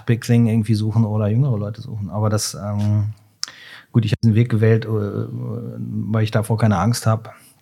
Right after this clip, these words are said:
Ähm, das ist halt auch so ein Punkt, äh, um so einen Lebenslauf wie deinen zu machen, da gehört natürlich auch immer eine Portion Mut dazu und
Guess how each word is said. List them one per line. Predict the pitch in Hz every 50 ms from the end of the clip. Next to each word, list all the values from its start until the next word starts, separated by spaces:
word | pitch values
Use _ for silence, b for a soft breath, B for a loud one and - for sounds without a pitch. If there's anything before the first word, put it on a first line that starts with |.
| _ _ _ _ _ _ _ _ _ _ _ - _ - -
Ähm, | 98 98 98 98 101 104 104 101 104 104 101 104
das | - 104 - -
ist | 110 -
halt | 110 107 -
auch | 104 110
so | - - 123
ein | 110
Punkt, | - 117 113 110 110 110 - - -
äh, | 95 98 98 101
um | 69 87 107 104
so | 104 107
einen | 104
Lebenslauf | 104 107 107 104 - - 104 110 -
wie | 101
deinen | - 90 98 107 107
zu | - 113
machen, | 110 104 107 107
da | 101
gehört | 101 101 104
natürlich | 110 101 - 107 104
auch | 104
immer | 101 101
eine | 98
Portion | - - 107 - - 110 107
Mut | 107 113 117 -
dazu | 120 117 - - 113 107
und | 104 104 117